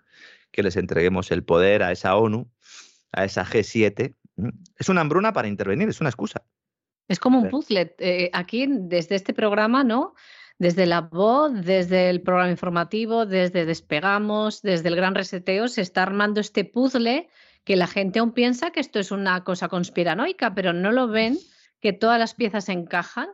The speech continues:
Speaker 2: Es tremendo,
Speaker 1: El
Speaker 2: tremendo. Y
Speaker 1: objetivo
Speaker 2: vamos a pas-
Speaker 1: cuando, sí,
Speaker 2: Sí,
Speaker 1: perdona,
Speaker 2: sí.
Speaker 1: María Jesús, cuando,
Speaker 2: No, que vamos a
Speaker 1: cuando
Speaker 2: pasos agigantados.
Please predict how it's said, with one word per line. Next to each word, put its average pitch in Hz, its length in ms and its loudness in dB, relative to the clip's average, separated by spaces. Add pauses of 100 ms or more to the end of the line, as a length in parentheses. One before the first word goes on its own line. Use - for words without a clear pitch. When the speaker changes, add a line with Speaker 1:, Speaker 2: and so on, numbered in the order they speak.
(360)
Speaker 2:
Es - 200 -4
tremendo, 233 880 2 (640)
Speaker 1:
El 185 180 2
Speaker 2:
tremendo. 117 80 4
Y 247 60 2
Speaker 1:
objetivo 233 320 2
Speaker 2:
vamos 180 120 2
a - 0 -
pas- 170 120 4
Speaker 1:
cuando, 113 360 -2 (640)
sí, - 180 -4
Speaker 2:
Sí, 214 60 -2
Speaker 1:
perdona, 123 240 2
Speaker 2:
sí. 107 60 0
Speaker 1:
María 107 180 -2
Jesús, 110 260 -8
cuando, 247 220 4
Speaker 2:
No, 311 80 2
que 277 80 0
vamos 233 260 0
a 302 40 -4
Speaker 1:
cuando 226 80 -4
Speaker 2:
pasos 277 280 -4
agigantados. 233 920 -4